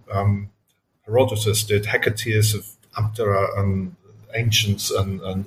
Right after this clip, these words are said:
earlier Arab, Arabic writers wrote, wrote about them. But Abdul Latif writes about them as a,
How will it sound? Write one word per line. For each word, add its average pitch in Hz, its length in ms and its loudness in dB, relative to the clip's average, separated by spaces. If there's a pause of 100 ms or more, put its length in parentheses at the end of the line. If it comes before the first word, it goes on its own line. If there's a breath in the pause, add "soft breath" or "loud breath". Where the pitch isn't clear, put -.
earlier 104 280 2
Arab, 104 420 0 (220)
Arabic 107 420 4
writers 87 480 -2
wrote, 90 200 -8 (120)
wrote 90 220 -2
about 101 360 2
them. - 100 -20 (1040 loud breath)
But 120 260 2 (240)
Abdul 135 220 2
Latif 135 440 0
writes 127 280 0
about 123 340 2
them 123 220 -4
as 113 160 2
a, 117 140 2